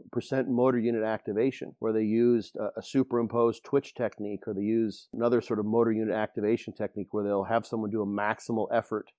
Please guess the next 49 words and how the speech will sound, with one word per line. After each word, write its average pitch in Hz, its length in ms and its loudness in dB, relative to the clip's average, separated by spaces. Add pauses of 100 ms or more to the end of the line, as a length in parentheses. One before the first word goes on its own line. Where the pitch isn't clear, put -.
and 110 120 -6
then 107 140 -2
superimpose 120 1040 2
a - 60 -6
twitch - 460 0
to 117 100 -6
the - 80 -12
femoral 120 340 0
nerves. 113 400 0
So - 80 -6
you're 110 80 0
doing 107 260 -2
knee 117 140 4
extension, 107 600 -4 (100)
all 117 180 4
out 113 160 4
effort. - 300 -2 (240)
And 113 180 -2
then 120 120 2
they 113 220 2
wanna 113 260 -2
see, 110 340 -2
assuming 160 400 4
you've 120 260 4
activated 117 500 2
all 113 140 6
the 113 80 2
motor 113 280 4
units 110 240 0
that 101 100 -2
are 98 80 0
available, 110 520 2 (380)
they'll 123 200 2
superimpose 135 1160 2
an 117 100 -4
electrical 120 460 0
signal 107 380 -4
to 107 140 -2
the, 98 180 0 (340)
the 107 80 -14
femoral 120 340 2
nerve, 135 360 4
which 110 180 -2
would 98 160 -8
turn 123 240 0
on 113 200 2
the, 98 200 0 (280)
the 113 60 -4
hamstrings. 117 760 -2